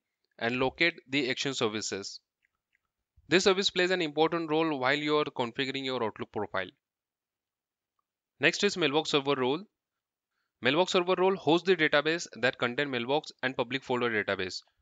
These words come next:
So all the mailbox database related files are stored in the server role. This mailbox server role can be made highly available by configuring the database availability group,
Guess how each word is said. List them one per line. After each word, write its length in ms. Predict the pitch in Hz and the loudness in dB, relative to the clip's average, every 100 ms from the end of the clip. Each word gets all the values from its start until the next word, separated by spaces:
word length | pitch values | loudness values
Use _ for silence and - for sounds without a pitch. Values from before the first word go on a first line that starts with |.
| _ _ _ _ _ _ _ | _ _ _ _ _ _ _
So 200 | - 156 | 0 2
all 300 | 135 156 190 | 6 6 6
the 140 | 208 202 | 2 0
mailbox 360 | 156 151 170 | 0 0 0
database 440 | 147 143 151 160 135 | -2 0 -2 -2 -4
related 420 | 131 139 143 143 | -2 0 -2 0
files 380 | 117 117 143 - - | 0 0 -2 -8 -4
are 100 | 131 | -4
stored 360 | - 127 131 | 0 0 0
in 140 | - 127 | -4 -6
the 100 | 139 | -4
server 320 | - 104 107 | -2 0 0
role. 220 | 104 98 - - _ _ _ _ _ _ _ | 0 -4 -6 -18 _ _ _ _ _ _ _
This 240 | 107 151 170 | -4 -2 0
mailbox 340 | 156 156 160 | 0 0 2
server 280 | 165 156 160 | 2 2 2
role 160 | 160 160 | 2 2
can 220 | 156 160 | 0 0
be 60 | |
made 200 | 156 151 | 0 0
highly 340 | 143 - 147 165 | 0 -2 -2 -2
available 440 | 123 120 123 135 135 | -2 0 0 0 0
by 140 | 131 | 0
configuring 600 | 127 117 110 135 127 135 | 0 -2 -2 -4 -4 -4
the 80 | 131 | -4
database 440 | 120 107 117 123 - | -2 -2 -2 -4 -4
availability 560 | 104 104 110 110 110 117 | -4 -2 -2 -4 -4 -4
group, 240 | 95 95 | -6 -8